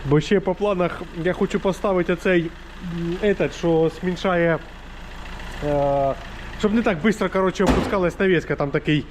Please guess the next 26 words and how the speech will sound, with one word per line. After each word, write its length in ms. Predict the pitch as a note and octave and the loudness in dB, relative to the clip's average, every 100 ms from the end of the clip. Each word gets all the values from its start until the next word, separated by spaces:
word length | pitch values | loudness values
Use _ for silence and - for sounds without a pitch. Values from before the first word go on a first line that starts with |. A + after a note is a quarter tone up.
| - - - B2 | -14 -14 -8 2
переходничок 680 | E3 D#3+ E3+ F3 E3 D3+ | 2 2 0 0 0 -2
спеціальний. 600 | - C#3+ E3 C3+ B2 B2 A2+ - - - - | -2 -2 0 2 2 2 0 -8 -16 -16 0
Е... 300 | C#3 C3 C#3 C#3 | 4 4 4 2
Тому 240 | D#3+ F3+ | 2 2
що 120 | F3 | 2
з 20 | E3+ | 0
культиватором 580 | F#3+ E3 G3+ F3+ E3+ E3+ | 0 4 2 4 2 4
він 80 | |
гупи 280 | E3+ G#3 F#3+ | 4 4 2
падає, 360 | D3+ C3+ A#2 A#2+ | 0 0 0 -2
мені 200 | C3 D3 | 0 0
це 160 | D3+ | 0
не 100 | D3 | 0
дуже 240 | C#3 D3 D3 | 0 0 0
нравиться. 560 | D3 C3 A2+ A2 B2 G#2+ - - - - - - - - - | 2 0 0 0 -2 -6 -10 -14 -14 -12 -10 -12 -8 -6 0
І... 360 | E3 E3 D#3+ B2+ - | 4 4 4 2 -4
Із 200 | D3 D3 | -2 -2
таких 420 | - D#3 E3 D3+ D3+ | 0 0 0 -2 -2
із 140 | C3 | -2
допів, 420 | B2+ E3+ - B2 - | 2 2 2 -2 0
як, 240 | A#2 G#2 | -2 0
не 140 | A2 A2 | -2 -2
знаю, 220 | A#2 G#2+ | 0 0
допи, 260 | A#2+ C3 A#2 | 0 0 -2
не 100 | A2+ | 0
допи, 240 | B2+ - | -2 -2